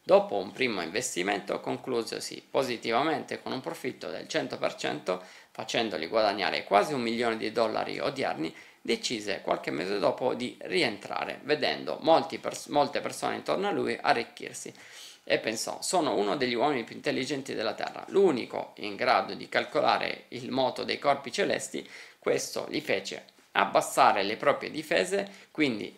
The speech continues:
ricomprò l'azione ad un prezzo molto più in alto e il tutto si concluse con una rovinosa perdita che gli costò quasi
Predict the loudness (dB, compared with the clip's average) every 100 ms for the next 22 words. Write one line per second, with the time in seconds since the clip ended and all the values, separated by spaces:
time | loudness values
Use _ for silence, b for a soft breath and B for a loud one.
0 | -6 -2 0 0 0 -2 2 2 2 0
1 | 2 0 -4 -4 -4 0 0 0 -4 -4
2 | 2 2 0 -4 -2 -2 -2 -4 -6 -6
3 | B B 2 2 2 0 2 0 -2 -2
4 | -4 -2 -2 -2 -2 -2 -2 2 4 4
5 | 4 0 0 0 0 -2 4 8 8 6
6 | 2 2 2 0 -2 -4 -4 0 0 4
7 | 4 4 -2